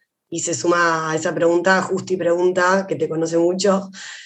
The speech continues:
si pudiste aprender a priorizar también los tiempos de descanso para que no te pase como en regatas anteriores de estar sin dormir.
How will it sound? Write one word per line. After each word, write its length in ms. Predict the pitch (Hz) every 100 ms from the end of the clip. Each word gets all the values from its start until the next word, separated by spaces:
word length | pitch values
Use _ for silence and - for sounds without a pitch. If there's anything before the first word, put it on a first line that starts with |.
| -
si 160 | - 190
pudiste 280 | 185 190
aprender 480 | 202 185 185 175 190
a 100 | 196
priorizar 520 | 180 170 165 170 175 190
también 440 | 180 175 175 180
los 200 | 190 185
tiempos 340 | 185 190 190
de 60 | 180
descanso 580 | 156 - 175 190 208 202
para 260 | 180 156
que 140 | 151 156
no 140 | 160
te 80 | 165
pase 240 | 165 165
como 160 | 165 156
en 60 | 151
regatas 360 | 156 156 156
anteriores 580 | 160 151 151 165 170 170
de 100 | 151
estar 280 | 131 156 156
sin 180 | 160 165
dormir. 420 | 151 147 151 -